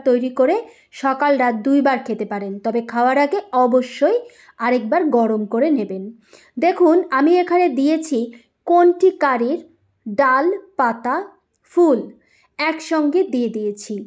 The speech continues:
আর দিয়েছি খুব সামান্য একটু শেকড়, কন্টিকারি গাছের শেকড়। কন্টিকারি গাছের শেকড় আপনারা কিভাবে নেবেন বা সংগ্রহ করবেন?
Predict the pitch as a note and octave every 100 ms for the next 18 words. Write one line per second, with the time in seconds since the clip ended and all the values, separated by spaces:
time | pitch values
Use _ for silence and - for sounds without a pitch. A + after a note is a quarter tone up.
0 | _ _ _ _ _ - C#4+ E4+ F#4+ F#4+
1 | F4+ - A#3+ A#3 A#3 C#4+ - - D#4+ D#4+
2 | F#4 F#4+ F#4+ C#4 - C4 F4+ - _ _
3 | - - D4+ - G3 - _ _ _ _
4 | _ _ E4+ F4+ F4+ G#4 G4 G4+ F#4+ C4+
5 | B3+ B3 B3+ - D#4 D4+ A#3 F#3+ - _
6 | _ _ _ E4+ F4 G#4 G#4 G4+ G4+ F4
7 | D#4+ F4 - - D4+ D4 E4+ D4+ A#3+ D#4
8 | - B3 B3 B3+ B3+ B3+ D4 C4+ A#3 D4
9 | D4+ D#4 B3+ G3+ G#3 A#3+ - D#4+ D4 C#4
10 | A3 A3+ G#3 G3+